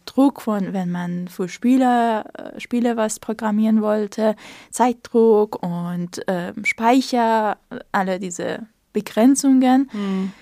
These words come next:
Speaker 1: hatte man dann nicht so viel Raum, um seine musikalische Ideen überhaupt sehr viel zu, ähm, also man musste halt so, äh,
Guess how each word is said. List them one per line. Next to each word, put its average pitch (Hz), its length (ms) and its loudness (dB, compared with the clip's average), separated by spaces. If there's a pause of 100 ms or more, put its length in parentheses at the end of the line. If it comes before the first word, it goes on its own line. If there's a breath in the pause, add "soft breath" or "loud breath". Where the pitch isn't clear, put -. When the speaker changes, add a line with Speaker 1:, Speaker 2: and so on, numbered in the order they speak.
(540 loud breath)
Speaker 1:
hatte 226 300 -4
man 214 220 2
dann 208 360 0
nicht 220 340 2
so 214 340 2
viel 214 760 -4 (300)
Raum, 214 560 6
um 185 520 -8
seine 185 320 -2
musikalische 196 640 -2
Ideen 196 600 0
überhaupt 196 600 -6
sehr 208 340 -6
viel 185 500 -4 (100)
zu, 180 360 -10 (640 loud breath)
ähm, 170 480 -4 (720)
also 247 180 0
man 220 140 0
musste 226 320 4
halt 220 160 -2
so, - 80 -2 (220)
äh, 208 100 -4